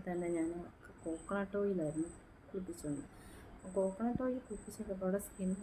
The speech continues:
ഒട്ടും സ്യൂട്ട് ആവുന്നുണ്ടായിരുന്നില്ല കോക്കനട്ട് ഓയിൽ. പിന്നെ ഞാൻ ഡോക്ടറെ കൺസൾട്ട് ചെയ്തപ്പോഴത്തേക്കാണ് പറഞ്ഞത്, ഡോക്ടർ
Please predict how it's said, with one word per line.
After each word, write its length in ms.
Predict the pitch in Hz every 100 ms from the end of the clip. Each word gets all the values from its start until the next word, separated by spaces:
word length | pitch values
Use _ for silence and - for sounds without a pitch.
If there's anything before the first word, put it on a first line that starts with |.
| 170
ഒട്ടും 320 | - - 196 185
സ്യൂട്ട് 280 | 160 160 175
ആവുന്നുണ്ടായിരുന്നില്ല 800 | 156 151 147 139 156 156 147 143 143
കോക്കനട്ട് 420 | 139 - 151 - 151
ഓയിൽ. 160 | 151 - - - - - - - -
പിന്നെ 200 | - 254 247
ഞാൻ 140 | 220 208 254 233 -
ഡോക്ടറെ 320 | 185 190 196 190
കൺസൾട്ട് 340 | 185 - -
ചെയ്തപ്പോഴത്തേക്കാണ് 840 | 180 175 - 180 - 196 190 180 170 165
പറഞ്ഞത്, 260 | 165 185 180
ഡോക്ടർ 200 | -